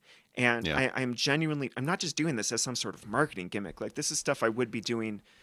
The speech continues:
Speaker 1: you know, if you gave me that thought experiment, if you didn't have to work for money, what would you do? I'd probably still be doing a lot of the sa-, same stuff that I'm doing
Speaker 2: Yep.
Speaker 1: right now.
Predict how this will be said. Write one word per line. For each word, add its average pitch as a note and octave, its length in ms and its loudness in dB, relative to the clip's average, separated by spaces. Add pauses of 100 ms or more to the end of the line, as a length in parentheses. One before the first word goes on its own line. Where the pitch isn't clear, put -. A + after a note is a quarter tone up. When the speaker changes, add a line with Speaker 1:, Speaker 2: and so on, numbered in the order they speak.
(140)
Speaker 1:
you A#2 60 -12
know, G#2+ 80 -6
if - 140 -8
you - 20 -16
gave B2 160 2
me A#2 100 -2
that G#2+ 140 -2
thought A#2 220 2
experiment, G#2+ 500 -2
if - 100 -14
you G#2 60 -2
didn't A2+ 200 -6
have A2+ 140 -10
to A2+ 80 -10
work G#2+ 200 -4
for G2 120 -8
money, A2 320 -2
what A2+ 200 -4
would - 120 -12
you A2 60 -10
do? G#3+ 220 0
I'd - 120 0
probably F3 220 -2
still G#3+ 220 2
be E3+ 80 4
doing C#3+ 180 2
a A#2+ 60 2
lot A#2+ 180 4
of F#2+ 60 -12
the G#2+ 60 -4
sa-, A#2+ 280 -2
same G#2+ 260 -6
stuff - 300 -4
that A2+ 120 -4
I'm E2 120 -10
doing - 260 -12 (140)
Speaker 2:
Yep. F2 300 2 (260)
Speaker 1:
right B2+ 180 0
now. C2 220 -8